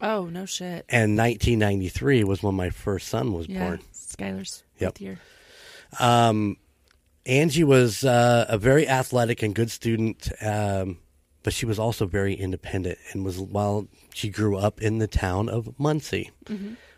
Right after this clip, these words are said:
Speaker 2: Once again, there's another attachment for me. Spent a lot of time the last eight years down in Muncie, Ball State,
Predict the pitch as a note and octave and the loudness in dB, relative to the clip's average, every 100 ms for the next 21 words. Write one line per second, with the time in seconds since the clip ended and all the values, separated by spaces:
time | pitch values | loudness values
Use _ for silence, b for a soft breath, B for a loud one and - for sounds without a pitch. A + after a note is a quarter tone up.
0 | B - F#2+ A2 G#2+ G#2+ G2+ G2 G2+ G2 | B -6 -4 -2 0 2 2 0 0 0
1 | F#2+ F2+ F2+ F2+ G2+ - A2 B2+ C#3+ C#3 | 0 -2 -4 -4 -6 -4 0 4 8 8
2 | B2 - b b b b - A#2+ G#2+ G2+ | 6 2 b b b b 0 2 4 4
3 | F#2 G#2+ G#2+ G#2 G2 F2+ - G2+ G2+ F#2 | 2 2 2 0 -2 -4 -4 0 0 0
4 | - - - G2+ F#2 G2 F#2 E2+ G2+ F#2 | -6 -16 -6 -4 -2 -4 -4 -4 -4 -4
5 | F2+ F2+ F2+ F2 G2 F#2 F2+ F2+ F#2 F#2+ | -4 -4 -6 -6 -6 -4 -6 -4 -2 -2
6 | - G#2 F#2 F#2 | -4 -6 -4 -6